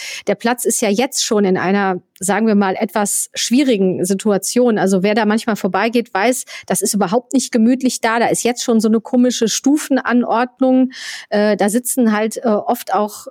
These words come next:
auch Leute, die dann, die das dort nutzen, eben um, um Alkohol zu konsumieren. Ähm, und, und einfach so, dass, dass da eine Familie sich mal irgendwie hinsetzen würde. Da gibt's keine Bänke, das gibt's eigentlich gar nicht. Ähm, und insofern, äh,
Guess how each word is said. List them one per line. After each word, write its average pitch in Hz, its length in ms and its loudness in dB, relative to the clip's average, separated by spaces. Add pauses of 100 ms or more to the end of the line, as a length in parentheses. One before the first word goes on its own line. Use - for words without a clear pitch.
auch 202 260 -4
Leute, 220 640 2
die 202 120 4
dann, 208 380 0
die 202 160 2
das 208 160 0
dort 214 200 -2
nutzen, 233 260 0
eben 208 200 2
um, 202 240 2
um 190 180 0
Alkohol 240 460 0
zu - 120 -12
konsumieren. 240 800 2 (420)
Ähm, 214 600 2
und, 208 300 2
und 208 360 0
einfach 208 240 -4
so, 214 180 0
dass, - 280 -4
dass 208 160 -2
da 208 80 0
eine 214 120 2
Familie 240 520 2
sich 247 200 -2
mal 226 180 0
irgendwie 220 240 2
hinsetzen 233 580 2
würde. 240 320 2
Da 185 120 2
gibt's 196 180 -4
keine 208 220 0
Bänke, 254 420 2
das 214 180 -4
gibt's - 200 -4
eigentlich 196 400 -2 (160)
gar 214 180 0
nicht. 233 360 0 (520)
Ähm, 208 400 4 (720)
und 220 120 2
insofern, 233 720 2
äh, 208 280 2